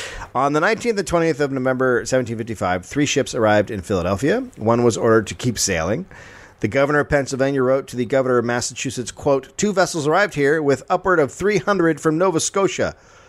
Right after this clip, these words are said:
who Governor Lawrence has sent to remain in this province, and I am at a very great loss to know what to do with them." Pennsylvania had no military force of any kind, and the people were very concerned about having what they considered to be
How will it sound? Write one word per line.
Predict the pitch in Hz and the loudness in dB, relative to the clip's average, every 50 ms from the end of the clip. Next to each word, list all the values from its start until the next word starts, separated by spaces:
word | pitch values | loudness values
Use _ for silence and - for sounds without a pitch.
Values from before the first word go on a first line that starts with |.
| - - _ _ - | -20 -20 _ _ -2
who | 180 175 | 0 0
Governor | - - 180 175 165 170 160 151 151 | 2 2 2 2 2 2 2 2 4
Lawrence | 156 202 233 226 220 202 - - | 4 4 4 2 2 0 0 -2
has | 151 - | -2 0
sent | - 170 170 165 - | 0 0 0 -2 -2
to | - 156 | 0 0
remain | 147 147 160 170 175 170 | 0 2 2 2 2 2
in | 160 151 | 0 0
this | 139 120 | -2 -4
province, | - - - 190 185 160 123 101 95 - | -6 -4 0 0 0 0 0 -4 -6 -8
and | - - 120 120 - | -8 -8 -8 -6 -4
I | - 135 135 131 | 0 2 2 4
am | 135 135 - 117 131 120 117 117 117 120 | 4 2 0 0 -2 0 0 0 -2 -4
at | - 123 113 110 - - - | -2 0 0 0 0 -2 -4
a | - 101 95 92 92 | -6 -4 -4 -2 -4
very | 85 85 87 180 220 254 262 247 220 | -4 -4 -2 0 2 2 2 2 0
great | 156 165 175 170 165 - - | 0 2 2 2 2 0 -2
loss | 131 147 175 180 165 - - - | 0 2 2 2 2 0 -2 -6
to | - - | -8 -6
know | 113 110 139 185 208 190 | -4 -2 0 2 2 2
what | 156 156 160 - | 2 2 0 0
to | - 156 | -2 -4
do | 139 107 120 151 | -2 0 2 2
with | 143 127 113 - - | 4 2 2 0 -2
them." | 98 76 - - 127 - _ _ _ _ _ _ _ _ _ _ _ _ _ _ _ _ _ | -8 -10 -10 -14 -20 -20 _ _ _ _ _ _ _ _ _ _ _ _ _ _ _ _ _
Pennsylvania | - 135 139 127 147 151 160 165 147 | -2 -2 -2 0 0 0 2 2 2
had | 135 135 127 | 2 2 2
no | 135 143 | 2 2
military | 156 170 180 180 180 170 - 165 156 143 | 4 4 4 4 2 2 2 2 2 2
force | - 143 135 135 120 123 | 2 2 0 0 0 0
of | 113 | 0
any | 123 151 | 0 0
kind, | 143 - 127 104 90 92 95 110 123 - _ _ _ _ _ _ _ _ _ _ _ _ _ | 0 -2 -2 -2 -2 -2 -4 -6 -8 -12 _ _ _ _ _ _ _ _ _ _ _ _ _
and | - 117 110 107 110 110 | -6 -6 -4 -4 -4 -6
the | |
people | 104 - 147 147 139 143 143 135 | -4 -2 -2 -2 0 0 0 0
were | 120 | 0
very | 107 139 190 214 208 | 2 2 2 2 0
concerned | - 170 131 - - 117 113 113 | -2 -4 -6 -4 -2 -2 -2 -2
about | 110 110 110 110 110 | 0 2 2 2 2
having | 113 123 120 120 110 | 2 0 0 0 -2
what | 107 104 | -2 -2
they | 104 120 117 | 0 -2 -2
considered | - 123 110 - 127 117 110 104 | -2 -6 -6 -4 -4 -4 -4 -4
to | 107 | -4
be | 104 107 92 | -4 -4 -6